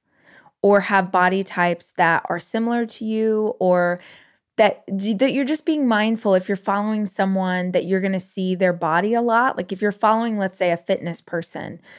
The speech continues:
follow a fitness person who has a body that is similar to you or that is kind of like your body. 'Cause if you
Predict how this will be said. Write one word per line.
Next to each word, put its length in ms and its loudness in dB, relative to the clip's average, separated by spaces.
follow 460 2
a 60 4
fitness 340 -2
person 360 -4
who 100 -2
has 120 0
a 60 -2
body 360 0
that 140 2
is 100 -4
similar 360 -2
to 180 -10
you 340 0
or 300 4
that 280 0
is 280 -2
kind 360 -2
of 120 -4
like 280 0
your 100 -4
body. 440 -6
'Cause 180 0
if 180 2
you 480 2